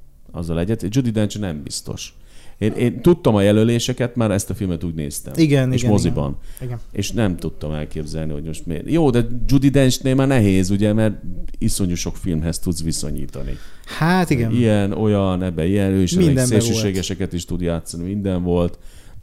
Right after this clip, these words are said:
Speaker 1: Nem tudom. Én, én ezért, ezért nem jelöltem volna.
Speaker 2: Nem, nem. Itt is az látszódik, hogy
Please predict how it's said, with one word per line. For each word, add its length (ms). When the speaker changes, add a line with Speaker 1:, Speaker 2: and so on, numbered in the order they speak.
Speaker 1:
Nem 240
tudom. 360
Én, 160
én 160
ezért, 260
ezért 220
nem 140
jelöltem 440
volna. 200
Speaker 2:
Nem, 260
nem. 300
Itt 180
is 120
az 140
látszódik, 580
hogy 340